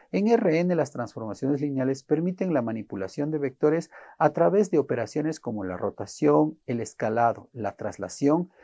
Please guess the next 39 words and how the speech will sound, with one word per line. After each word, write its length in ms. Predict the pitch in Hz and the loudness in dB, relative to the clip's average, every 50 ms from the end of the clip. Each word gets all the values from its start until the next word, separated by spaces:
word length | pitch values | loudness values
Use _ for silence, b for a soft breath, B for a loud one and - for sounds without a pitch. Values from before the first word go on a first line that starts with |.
| b b b | b b b
aunque 240 | - 185 185 180 196 | 2 2 2 4 4
la 140 | 190 190 185 | 2 2 2
traslación 540 | 175 175 170 175 175 175 - 208 190 175 | 2 2 4 4 2 2 0 0 0 0
en 80 | 156 135 | 0 0
sí 180 | 135 - 135 131 | -2 -4 -4 -2
misma 340 | 147 165 160 160 165 160 | -2 -4 -4 -2 -2 -2
no 140 | 160 185 214 | 0 0 -2
es 80 | 214 196 | -2 -2
una 240 | 190 175 160 151 - | -2 -2 -2 -2 -2
transformación 640 | 135 127 117 - 123 113 110 107 - - 110 107 | -6 -8 -6 -8 -10 -10 -10 -10 -10 -10 -8 -8
lineal, 340 | 113 135 170 190 190 180 - _ _ _ _ _ | -4 -2 0 0 0 -2 -4 _ _ _ _ _
pero 160 | - 180 185 190 | -4 -4 -2 -2
sí 140 | - - | 0 0
es 120 | 262 - - | -2 -2 2
parte 340 | _ - 180 165 - - 117 | _ 4 4 4 2 -2 -4
de 100 | 110 101 | -4 -4
transformaciones 720 | - 107 101 - - 101 98 95 92 - 104 95 92 92 | -6 -8 -10 -8 -10 -8 -8 -8 -10 -10 -10 -10 -8 -10
afines. 480 | 92 - - - - - _ _ _ _ _ _ _ _ _ _ _ _ _ _ _ _ _ _ B B B B B B B B B | -10 -12 -12 -16 -16 -16 _ _ _ _ _ _ _ _ _ _ _ _ _ _ _ _ _ _ B B B B B B B B B
Y 80 | - 147 | 4 8
la 120 | 151 143 | 8 8
reflexión, 800 | 131 127 110 - - - - - - - 110 101 104 117 131 - _ _ - | 8 6 2 0 -4 -8 -8 -8 -8 -6 -6 -6 -6 -8 -10 -14 _ _ -4
entre 320 | 147 151 - 160 170 196 | -4 -4 -2 0 2 2
otras. 400 | 226 247 - - - - - _ _ _ _ _ _ _ _ b b b _ | 2 0 -2 -8 -16 -18 -20 _ _ _ _ _ _ _ _ b b b _
Sin 160 | - - 185 | -4 0 0
embargo, 460 | 196 190 196 226 226 180 113 - - _ | 2 8 10 10 10 10 8 0 -10 _
a 120 | - 120 | -4 -2
medida 400 | 113 110 104 104 131 151 147 131 | -2 -2 -2 -2 0 0 0 -2
que 120 | - - 101 | -2 -4 -6
aumentamos 600 | 98 101 95 95 - - 135 131 127 104 87 - | -8 -8 -8 -8 0 2 2 2 2 0 -4 -6
la 80 | 92 95 | -8 -8
dimensión 460 | 98 98 98 98 92 - - 113 120 | -8 -8 -10 -10 -10 -10 -8 -4 -2
del 120 | 139 147 | 0 0
espacio, 580 | 160 156 - - 202 185 160 - 131 120 131 - _ | -2 -2 2 4 6 6 6 2 -4 -8 -8 -10 _
las 220 | 139 143 151 - | -6 -6 -4 -4
transformaciones 800 | - 165 170 - - 175 175 175 175 175 - 220 220 226 220 - | -4 -4 -4 -4 -6 -6 -4 -4 -4 -2 -2 -2 -2 -2 -4 -4
pueden 280 | - 175 175 180 180 170 | -2 0 0 0 0 0
volverse 460 | 147 123 113 117 139 147 - - 123 | 0 -2 0 0 -2 -2 -4 -4 -4
más 300 | 110 123 156 175 214 - | 0 2 2 2 2 0
complejas 580 | - 170 147 127 147 175 185 - 208 214 - | -2 -6 -4 -2 -2 -2 -2 0 -2 -4 -4